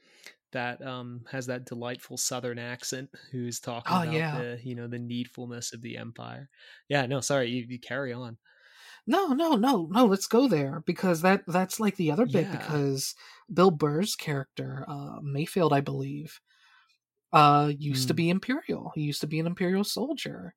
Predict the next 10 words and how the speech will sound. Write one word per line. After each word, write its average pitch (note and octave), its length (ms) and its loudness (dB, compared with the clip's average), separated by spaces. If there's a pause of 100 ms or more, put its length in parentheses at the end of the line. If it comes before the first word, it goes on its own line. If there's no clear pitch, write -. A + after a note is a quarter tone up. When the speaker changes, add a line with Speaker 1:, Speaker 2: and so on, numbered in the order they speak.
(460)
Speaker 2:
And D3 560 2
come E3 220 0
Speaker 1:
Used F3 120 2
to E3 60 4
Speaker 2:
that D#3 80 6
Speaker 1:
be - 60 0
an D3+ 40 0
Speaker 2:
one D#3+ 120 2
Speaker 1:
imp. A2+ 160 -4
Speaker 2:
episode, D3 760 0